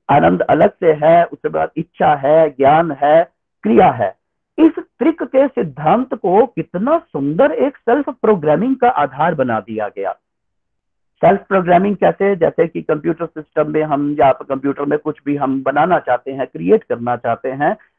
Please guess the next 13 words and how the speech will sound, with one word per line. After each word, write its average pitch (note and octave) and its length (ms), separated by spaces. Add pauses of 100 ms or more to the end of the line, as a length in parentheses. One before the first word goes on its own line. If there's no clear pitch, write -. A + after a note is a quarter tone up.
(260)
सबसे C4+ 340
पहले E3 580 (880)
इच्छा, F3 480 (640)
इच्छा A#3 360
के B3 120
अनुरूप G3 500
कि - 360
मैं G3 180
क्या G#3 300
बनना D3+ 380
चाहता C3+ 380
हूं, D3 180
हम B3 100